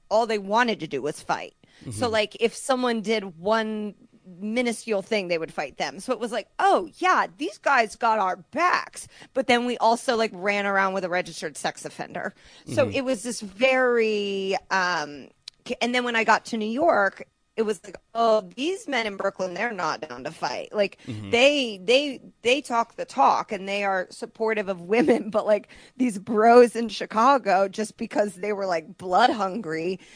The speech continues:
Speaker 1: they actually, like, physically wanted to defend us more than,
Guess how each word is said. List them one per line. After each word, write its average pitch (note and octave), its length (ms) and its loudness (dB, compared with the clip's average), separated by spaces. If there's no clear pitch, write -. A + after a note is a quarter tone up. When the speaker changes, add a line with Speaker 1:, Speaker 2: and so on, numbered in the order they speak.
Speaker 1:
they A#3+ 240 6
actually, G#3+ 840 2
like, F#3 340 -4
physically A3 480 0
wanted G3+ 420 -2
to - 160 -4
defend F#3+ 520 0
us F#3+ 300 0
more G3+ 640 2
than, E3+ 560 0